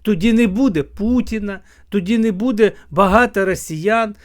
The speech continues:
тоді не буде Москви. Там багато чого не буде. Так що дивіться, росіяни, дивіться. Наші обрали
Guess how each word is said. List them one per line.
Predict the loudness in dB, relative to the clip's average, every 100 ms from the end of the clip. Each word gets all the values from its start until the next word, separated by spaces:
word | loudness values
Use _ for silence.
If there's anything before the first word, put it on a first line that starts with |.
| -20 -8
тоді | -4 0
не | 2 2
буде | 0 -2 -2
Москви. | -2 -4 -6 -8 -4 -2 -4 -8 -20 _ -4
Там | -2 0 -2 -4 _ _ _ _ _
багато | -2 2 4 2 0 -6
чого | -6 -6 -4
не | -6
буде. | -6 -8 -10 -16 _ _ _ _ _ -6
Так | -4 -4
що | -6 -6 -6 -16 -20 _ _ -20 _ _ _ _ _ _ _ _ _
дивіться, | -4 0 2 0 0 -2 -2
росіяни, | -2 -6 -12 -12 -16 -20 _
дивіться. | -4 -2 -2 -4 -8 -20 -20 _ -20 _
Наші | -8 -2 0 -2 -6 -8
обрали | -8 -6 -4 -2 -4